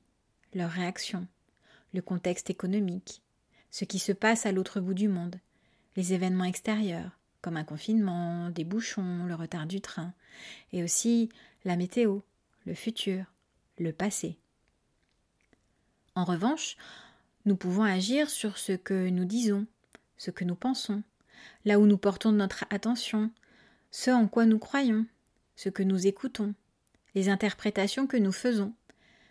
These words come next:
nos jugements, nos comportements, nos décisions, nos choix,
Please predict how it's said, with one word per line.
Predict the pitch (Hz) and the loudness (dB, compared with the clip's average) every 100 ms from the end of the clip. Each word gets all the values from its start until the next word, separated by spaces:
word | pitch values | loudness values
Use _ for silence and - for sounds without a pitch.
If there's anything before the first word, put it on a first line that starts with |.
| - | -2
nos | 190 185 | 2 2
jugements, | 180 220 233 202 196 - | 2 4 4 4 0 -4
nos | 196 180 | -4 -2
comportements, | 185 180 180 - 247 208 196 - _ | -2 -2 -2 2 4 4 0 -6 _
nos | 202 | -4
décisions, | 185 185 - 262 233 196 196 | 0 0 2 2 2 2 2
nos | 196 220 | 4 2
choix, | 233 - 196 190 | 0 -2 -2 -2